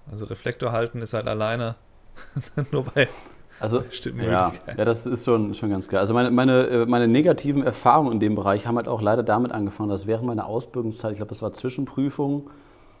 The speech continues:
Speaker 2: äh, mussten wir quasi zum Thema Bademoden, mussten wir Fotos abgeben. Wie alt war ich da? Neunzehn oder sowas? Und, ähm,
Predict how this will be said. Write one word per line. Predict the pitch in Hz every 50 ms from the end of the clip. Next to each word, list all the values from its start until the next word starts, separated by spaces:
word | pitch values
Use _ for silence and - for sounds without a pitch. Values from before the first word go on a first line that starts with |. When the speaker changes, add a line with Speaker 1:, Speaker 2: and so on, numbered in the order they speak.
| _ _ _ -
Speaker 2:
äh, | 107 107 110 110
mussten | - - 117 123 123 - 131
wir | 117
quasi | 110 - 117 110 107 110 107
zum | - - 110 98 101
Thema | - - 127 135 131 135 123 107
Bademoden, | 107 - 98 101 117 135 147 143 135 127 127 135 135 139 139 139 127 120
mussten | 117 113 110 - -
wir | 117
Fotos | 107 - - - 131 131 - 107 95 -
abgeben. | - 85 - - - - 90 87 85 85 80 82 -
Wie | 92 92
alt | 92 92 92 90
war | 98 98 104
ich | 113 -
da? | - 107
Neunzehn | 95 95 92 107 135 147 - - 143 139
oder | 135 123 127 127
sowas? | 120 127 131 139 147 156 151 - - - - - - - - - - - - _ _ -
Und, | - 107 110 110 107 - - -
ähm, | 107 104 101 101 101 101 104 104